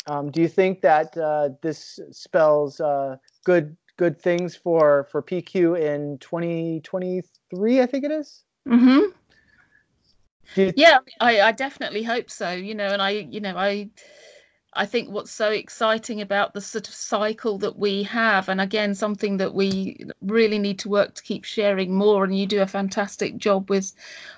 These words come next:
Speaker 2: all of the sharing that you do, is that we have these reflective events every two years, essentially, through World Stage Design and through P Q. So somebody who has, any of the young people who were involved in the project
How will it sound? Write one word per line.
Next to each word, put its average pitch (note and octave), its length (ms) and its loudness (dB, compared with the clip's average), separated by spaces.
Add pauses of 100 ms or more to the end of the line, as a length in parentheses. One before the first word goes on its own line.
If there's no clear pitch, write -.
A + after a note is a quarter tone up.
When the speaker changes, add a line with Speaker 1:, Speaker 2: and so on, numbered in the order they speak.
Speaker 2:
all A3 160 6
of G3+ 80 0
the G3+ 80 4
sharing G#3 480 2
that - 240 -4
you A3+ 320 0
do, F#3 260 0
is G3 220 0
that G3 180 0
we G#3 160 4
have G#3 320 -2
these F#3+ 380 -2 (680)
reflective G#3 640 2
events G#3+ 580 0
every G3+ 260 0
two A3 180 -4
years, G#3+ 420 0
essentially, F#3+ 640 -4
through F#3+ 240 -2
World F#3 260 0
Stage F#3+ 360 -2
Design F#3+ 420 -2
and F3 100 -4
through G3 220 -2
P F#3 240 -4
Q. F3+ 380 0
So G3+ 360 2 (380)
somebody A#3 520 2
who A3+ 240 2
has, G#3+ 440 -2 (1300)
any A#3 280 6
of G3+ 160 2
the G3+ 100 2
young G3 280 -2
people G3 300 -4
who G3 140 0
were F#3+ 80 0
involved G3 440 2
in G3 100 0
the F#3 60 -4
project - 680 -2